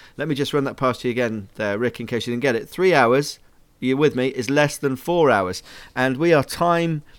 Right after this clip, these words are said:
obsessed in our emergency departments. Now, obviously, it takes time to run these tests. As we talked about in previous podcasts, that it's not a point-of-care test.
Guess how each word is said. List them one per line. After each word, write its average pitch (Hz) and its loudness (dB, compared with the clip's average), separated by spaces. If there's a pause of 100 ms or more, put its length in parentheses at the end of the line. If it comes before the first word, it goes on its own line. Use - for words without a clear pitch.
(220)
obsessed - -4
in 139 0
our 131 2
emergency 131 -2
departments. 104 -8 (600)
Now, 165 -2
obviously, 226 0
it 156 -4
takes 156 -2
time 165 -4
to 147 -4
run 175 -4
these 135 -2
tests. - -6
As 151 -10
we 190 -4
talked 156 -8
about 127 -4
in 123 -12
previous 127 -6
podcasts, 135 -8
that 143 -2
it's 143 -6
not 170 -4
a 156 -8
point-of-care 151 -4
test. - -12